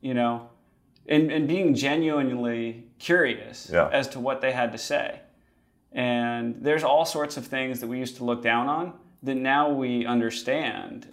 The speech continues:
Speaker 1: on a much deeper level. Um, we make a, a blended, uh, a blended drink called a Vienna now.
Speaker 2: Okay.
Speaker 1: And so
Speaker 2: What
Speaker 1: it's a, it's a blended cold brew.
Speaker 2: Okay.
Speaker 1: And it's fantastic.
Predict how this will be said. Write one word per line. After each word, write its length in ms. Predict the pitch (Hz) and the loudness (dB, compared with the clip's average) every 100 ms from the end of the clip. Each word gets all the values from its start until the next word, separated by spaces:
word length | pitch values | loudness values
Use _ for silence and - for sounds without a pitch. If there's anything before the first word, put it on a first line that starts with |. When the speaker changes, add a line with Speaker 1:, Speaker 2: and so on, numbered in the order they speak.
| - | -6
Speaker 1:
on 120 | 120 | -2
a 40 | 117 | 2
much 260 | 120 117 | 2 0
deeper 240 | 131 117 113 | -6 -6 0
level. 440 | 123 123 104 - _ - | 0 0 -6 -12 _ -12
Um, 340 | 113 110 117 | -10 -8 -4
we 100 | 127 | 4
make 240 | 147 156 - | 4 4 2
a, 300 | 131 127 - | 2 4 2
a 80 | 110 | -2
blended, 720 | 107 131 139 131 127 123 120 | -2 0 2 2 0 0 2
uh, 380 | 120 117 113 117 | 2 2 0 -2
a 40 | - | -2
blended 300 | 139 135 120 | 0 2 0
drink 200 | 117 110 | -4 -6
called 180 | 117 113 | -6 -4
a 20 | |
Vienna 380 | 123 131 123 110 | 0 0 0 -4
now. 280 | 71 120 - _ _ - | -6 -10 -14 _ _ -4
Speaker 2:
Okay. 340 | - 92 87 - | 2 6 4 4
Speaker 1:
And 300 | 120 120 120 | -2 0 0
so 100 | 135 | 0
Speaker 2:
What 100 | 139 | 0
Speaker 1:
it's 100 | 135 | 0
a, 80 | |
it's 100 | 131 | 0
a 40 | 135 | 0
blended 440 | 120 143 147 143 | 2 4 4 4
cold 260 | 139 113 104 | 2 0 2
brew. 220 | 117 131 - - 107 | -2 -2 -6 -8 -6
Speaker 2:
Okay. 260 | 123 80 - | -2 -2 -2
Speaker 1:
And 520 | 123 120 120 120 117 | -2 0 0 -2 -4
it's 140 | 139 | -4
fantastic. 540 | - 147 143 185 - | -2 -2 0 -2 -4